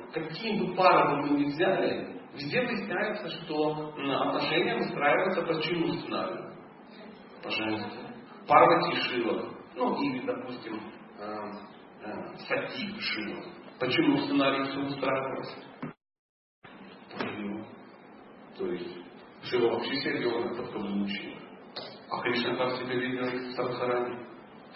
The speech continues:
Как подкаблучник. А как, э, э, Рамачандра ведёт себя с Ситой?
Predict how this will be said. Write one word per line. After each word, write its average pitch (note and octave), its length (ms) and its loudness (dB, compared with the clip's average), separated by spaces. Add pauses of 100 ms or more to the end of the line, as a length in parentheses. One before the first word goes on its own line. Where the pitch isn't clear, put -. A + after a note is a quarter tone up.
Как - 180 -8
подкаблучник. G#2 880 -4 (600)
А A2+ 80 -2
как, B2 300 4
э, A#2 40 2
э, A#2 800 2
Рамачандра B2 680 4
ведёт B2+ 260 -2
себя A#2+ 640 -2
с - 40 -14
Ситой? A#2+ 680 -4